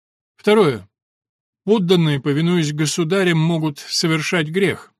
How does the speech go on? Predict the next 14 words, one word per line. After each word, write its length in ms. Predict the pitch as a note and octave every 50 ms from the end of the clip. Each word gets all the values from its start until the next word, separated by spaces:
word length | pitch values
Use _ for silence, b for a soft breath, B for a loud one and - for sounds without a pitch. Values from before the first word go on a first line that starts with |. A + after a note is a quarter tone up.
| _ -
Эта 240 | C3+ C#3+ D3 - D#3
мысль 460 | D#3 F3 G3 F#3 - - G#3+ G#3 - _
опасна 600 | - G#3 G#3 - E3 C3+ A2+ A2 - C3 A2+ A2+
для 160 | A2+ A2+ A2+
общества. 640 | A2 A2 G#2+ - - - G#2+ - - A2+ G#2 A#2 - _ _ _ _ _ _ _ _ _ _ _ _ _ _ _
Третье. 580 | - F#3+ G3+ F#3 E3+ - - F3+ F3 E3 D3+ _ _ _ _ _ _ _ _ _
Тирану 440 | - - E3 D#3+ F3 F3+ F3 E3+ F3+
убийство 640 | F3 - E3 D3 C3 D3 D#3 E3+ D#3+ - - F3+ F3
дозволено. 720 | D#3 E3+ D#3+ C#3+ B2 A2+ A2+ G#2+ G#2 G#2 G2 G2+ G2 G2 - _ _ _ -
Эта 260 | D#3 D#3 D3 - D#3
мысль 500 | D3+ D#3 E3+ F3+ E3 - D3+ C3 A#2 - _ -
опасна 540 | D#3+ D#3+ - - C#3+ A#2+ - - A2+ G2+
для 140 | F#2 G#2 G2+
общества. 540 | G2 F2+ E2+ - - - - - - - -